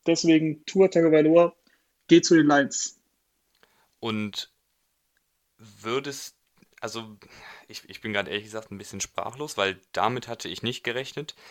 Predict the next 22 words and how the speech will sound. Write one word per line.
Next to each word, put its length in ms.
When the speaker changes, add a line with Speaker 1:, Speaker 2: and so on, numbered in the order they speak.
Speaker 2:
aber 200
gerade 200
das 200
macht's 260
halt 320
hier 260
so 140
spannend. 500
Ich 240
glaube, 580
das 300
könnte 540
vielleicht 600
eintreffen. 760
Ich 140
bin 120
mir 100
nicht 140
sicher. 260
Ich 140
weiß, 240
ich, 160